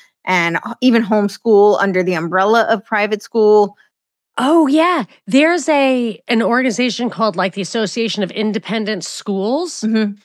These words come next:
Speaker 2: that puts out memos. So my kids, all three of my kids went to different schools. One went to public school and the other two went to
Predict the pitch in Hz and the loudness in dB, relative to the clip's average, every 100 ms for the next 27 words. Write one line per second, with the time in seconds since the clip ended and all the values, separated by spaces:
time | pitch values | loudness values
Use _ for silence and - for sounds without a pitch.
0 | _ _ - - 202 240 - - 302 - | _ _ -20 -8 -2 -2 -2 -2 -2 -2
1 | 247 202 202 220 311 226 170 160 170 - | -2 -2 0 0 0 0 -2 -4 -6 -10
2 | - - 233 254 302 - 320 269 - 233 | -10 -2 2 2 -2 -4 -4 -4 -4 -6
3 | 233 269 247 240 202 214 - 202 214 - | -4 -4 -4 -4 -6 -6 -8 -10 -10 -8
4 | 196 170 190 - 240 208 - 240 226 - | -8 -6 -6 -6 -8 -10 -6 -6 -6 -8
5 | 240 220 185 190 185 196 202 - 202 185 | -6 -4 -4 -4 -2 -4 -6 -8 -8 -8
6 | 185 | -8